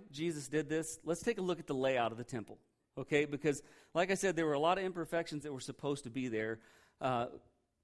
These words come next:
and I think it'll kinda shock you the way it was set up, because lots and lots of people, different people, not just Jews, people who were interested in finding the one true God, the Gentiles, were also coming to this temple to worship, right? But,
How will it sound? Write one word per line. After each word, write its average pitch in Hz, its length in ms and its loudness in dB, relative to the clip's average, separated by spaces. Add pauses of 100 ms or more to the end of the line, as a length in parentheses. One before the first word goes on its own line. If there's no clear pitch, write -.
(100)
and 143 160 0
I 143 100 0
think 185 220 -2
it'll 180 100 2
kinda 165 240 0
shock 175 320 2
you 160 80 0
the 139 80 -2
way 143 120 4
it 123 60 -2
was 131 140 -4
set 151 160 2
up, 143 220 4
because 135 360 -2 (460)
lots 170 380 4
and 196 80 -2
lots 196 220 -2
of 135 120 -10
people, 160 320 -6
different 165 420 -2
people, 107 320 -6
not 156 200 -2
just 180 180 -12
Jews, 139 540 -4 (340)
people 185 240 -4
who 165 120 -4
were 156 120 0
interested 156 640 -2 (260)
in 131 120 -2
finding 156 320 2
the 139 80 0
one 135 180 0
true 131 180 -8
God, 123 280 0
the 117 40 -4
Gentiles, 139 540 -2
were 123 120 0
also 143 260 -2
coming 127 300 -2
to 117 80 -12
this 113 160 -4
temple 107 420 -4 (340)
to - 100 -10
worship, 113 400 -4 (640)
right? 156 240 6
But, 156 320 2